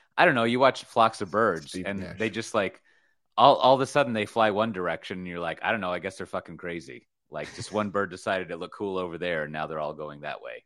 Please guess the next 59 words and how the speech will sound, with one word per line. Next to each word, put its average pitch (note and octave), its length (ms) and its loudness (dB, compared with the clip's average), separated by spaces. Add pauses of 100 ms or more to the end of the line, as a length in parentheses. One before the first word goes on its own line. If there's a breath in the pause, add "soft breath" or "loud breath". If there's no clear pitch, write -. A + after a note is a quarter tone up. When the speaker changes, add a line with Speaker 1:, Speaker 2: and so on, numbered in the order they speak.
(460)
Speaker 1:
uh, D2 140 -12
which E2 240 -16
is D2+ 140 -20
a, - 240 -18
a F2 40 -14
t-, - 160 -20
seems F#2+ 260 -16
like F2 120 -12
a - 60 -20
type F2 200 -12
of D#2+ 80 -20
mania. D2+ 260 -14
Wasn't E3 240 -4
that, G#3 260 0
like, D#3+ 260 2
uh, D3 160 4
if C#3 120 -4
I D3 60 4
remember D3+ 300 -4
from - 160 -10
the, G#2+ 40 -4
me-, G2+ 220 -8 (120)
the, G2+ 280 -2
the, F#2+ 220 -6
the G2 80 -12
movie, G2+ 360 -6
he F#2+ 120 -12
figured G2+ 320 -4
out, G2 240 0
like, F2+ 180 -4 (200)
why F#2 180 -4
birds F#2+ 580 -6 (380)
did G2+ 200 -8
something? B2+ 500 -4 (640)
I F#2+ 100 -2
don't E2+ 100 -4
know. C#2 160 -8 (240)
I, G2+ 240 -6
I G#2 120 -4
gotta G2+ 180 -2
call F#2 160 -2
up - 100 -6
Schaefer D#2+ 320 -8
and C#2+ 100 -12
have C#2+ 200 -14
him C#2 80 -18
explain C#2 380 -16
that B1 160 -14
to C#2 120 -16
me. A#1+ 180 -20 (440 soft breath)
Uh, G2+ 180 2
but, C#3 280 2
so C#3 120 -2
my D3 160 6
recommendation A#2 640 0
this F2+ 160 -10
week E2+ 320 -6
is, F#2+ 340 -6
um, D#2+ 400 -6